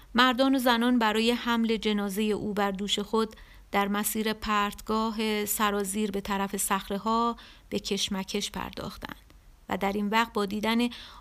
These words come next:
ابهت و وجاهت غریق خود برای نخستین بار اعتراف کردند که کوچه‌هایشان پرت،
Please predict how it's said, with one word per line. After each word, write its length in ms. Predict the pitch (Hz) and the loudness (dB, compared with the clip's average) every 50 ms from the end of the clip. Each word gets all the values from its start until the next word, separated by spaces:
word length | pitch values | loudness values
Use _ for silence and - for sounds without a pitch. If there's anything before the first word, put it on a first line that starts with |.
| - - - - | -20 -6 2 4
ابهت 760 | 226 233 190 196 233 233 226 233 - - 294 320 - - | 4 4 4 4 4 2 2 0 -4 -2 -2 -2 0 0
و 160 | 240 214 196 180 185 | -2 -2 -2 0 2
وجاهت 880 | 214 214 208 214 220 214 208 208 196 208 254 294 294 - - 226 208 - - | 2 2 2 2 2 2 2 0 0 -2 -4 -4 -4 -6 -8 -8 -8 -2 -2
غریق 420 | 185 190 190 196 185 180 180 170 | -2 0 0 -4 -6 -6 -8 -8
خود 320 | 180 - - 220 233 233 - - - - - - - - - | -6 -2 -2 -2 -2 -2 -6 -16 -20 -20 -20 -20 -20 -16 -2
برای 420 | - 202 202 202 226 233 240 240 233 | 2 2 2 2 2 0 0 0 0
نخستین 640 | 214 208 202 - 214 214 - - 220 214 208 208 | 0 -2 -2 -2 -4 -4 -2 -2 -2 0 0 0
بار 440 | 202 220 233 240 247 254 262 262 262 - - - - - - - - | 0 0 2 2 2 2 0 -2 -2 -6 -12 -20 -20 -20 -18 -4 -2
اعتراف 540 | 202 202 202 - 214 208 226 240 247 240 - | -2 -2 -2 -4 -4 -2 0 0 -2 -2 -4
کردند 640 | - 214 196 196 196 196 202 202 202 208 208 208 | -6 -6 -4 -4 -4 -4 -2 -2 -2 -2 -4 -4
که 140 | - - 214 | -6 -8 -10
کوچه‌هایشان 960 | 202 - - 208 190 - - 208 190 226 233 226 220 214 - - 208 208 196 | -10 -8 -10 -8 -6 -4 -6 -4 -2 -2 -2 -2 -2 -2 -2 -4 -2 -4 -4
پرت، 600 | 196 - - 214 214 214 226 233 233 - - - | -6 -2 0 2 4 4 2 2 -2 -4 -10 -16